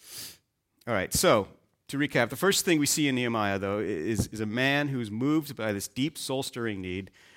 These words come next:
And next, I want, we're gonna see a man who understands the only truly viable response to that need. "I said, 'Beseech you, O Lord,' I said, 'Beseech,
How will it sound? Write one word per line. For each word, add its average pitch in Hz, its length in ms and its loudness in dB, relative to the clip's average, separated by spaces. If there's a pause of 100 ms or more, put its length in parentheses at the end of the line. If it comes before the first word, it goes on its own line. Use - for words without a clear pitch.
(120)
And 117 160 -4
next, 160 280 2
I - 20 4
want, 139 400 -2
we're 156 180 -2
gonna 143 140 2
see 156 200 4
a 143 60 2
man 147 220 2
who 135 140 -2
understands 127 840 -2
the 117 280 -6
only 139 440 -4 (440)
truly 147 400 -4
viable 113 420 -2
response 92 480 -10
to 110 120 -10
that - 260 -12
need. 98 320 -14 (520)
"I 120 100 -2
said, 190 300 4
'Beseech 220 540 0
you, 202 320 2
O 127 140 2
Lord,' 127 280 -4 (400)
I 123 140 0
said, 113 380 -2
'Beseech, 151 400 -4